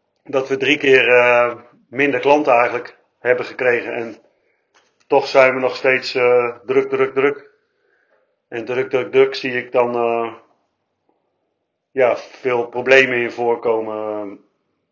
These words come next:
Eh, ja, wat we zien is dus minder personeel. Bedrijven die moeten stoppen, omdat er geen personeel of geen opvolging is.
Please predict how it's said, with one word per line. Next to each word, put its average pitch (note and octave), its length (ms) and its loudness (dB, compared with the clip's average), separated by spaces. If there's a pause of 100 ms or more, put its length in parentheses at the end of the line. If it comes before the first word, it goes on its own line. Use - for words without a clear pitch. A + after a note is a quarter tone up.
(400)
Eh, G#2 840 -8 (720)
ja, A2 380 -4 (220)
wat A2 240 -10
we A2+ 60 -16
zien A2+ 180 -10
is G#2+ 220 -12
dus A2 220 -12
minder A#2+ 320 -6
personeel. C3+ 760 -2 (300)
Bedrijven B2 460 4
die B2 120 -10
moeten B2 240 -10
stoppen, D3 440 0 (280)
omdat B2 300 -6
er - 60 -12
geen C3+ 260 0
personeel C3 540 -2
of B2 120 -2
geen C3 220 -2
opvolging B2 560 -6
is. - 320 -12